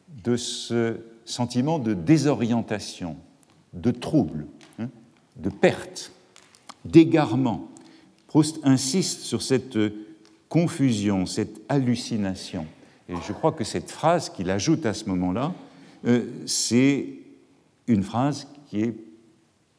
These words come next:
extrêmement forte pour exprimer quelque chose comme le brouillard dans lequel on entre au début du livre. Au fond, on entre dans le roman par une expérience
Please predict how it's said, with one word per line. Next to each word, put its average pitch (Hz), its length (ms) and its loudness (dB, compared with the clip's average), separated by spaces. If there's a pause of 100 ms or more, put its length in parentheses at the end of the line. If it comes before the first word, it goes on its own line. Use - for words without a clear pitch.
(400)
extrêmement 92 800 -2
forte - 500 -6
pour 101 200 -6
exprimer 107 680 -2 (880)
quelque 85 220 -10
chose 156 220 -2
comme 110 180 0
le 123 80 6
brouillard 123 1000 0 (240)
dans - 220 -2
lequel 120 400 0 (360)
on 98 200 -2
entre 117 300 -2 (240)
au 107 100 -2
début 98 300 0
du 87 120 -2
livre. 85 300 -4 (420)
Au 101 100 0
fond, 160 360 0
on 113 220 2
entre 143 320 2
dans 107 160 0
le 98 80 0
roman 104 500 0 (920)
par 104 180 -2
une 98 360 0
expérience 107 920 -6